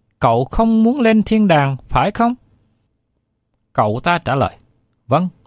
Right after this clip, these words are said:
tôi cũng muốn lên thiên đàng, nhưng tôi muốn làm xong việc hôm nay."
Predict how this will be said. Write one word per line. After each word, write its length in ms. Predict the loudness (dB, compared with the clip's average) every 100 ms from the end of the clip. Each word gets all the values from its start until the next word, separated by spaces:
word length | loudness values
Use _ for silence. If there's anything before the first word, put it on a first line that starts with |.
| _
tôi 160 | -2 -2
cũng 180 | -4
muốn 220 | -2 0 2
lên 160 | 0
thiên 180 | 0 0
đàng, 200 | -2 -4 _ _ _ _ _
nhưng 160 | -4 -2
tôi 280 | 0 -2 -2 -10 _ _
muốn 260 | -2 0 0
làm 260 | -2 -2 -4
xong 300 | -6 -4 -4
việc 160 | -6 -12
hôm 300 | -6 -2 -2
nay." 160 | -4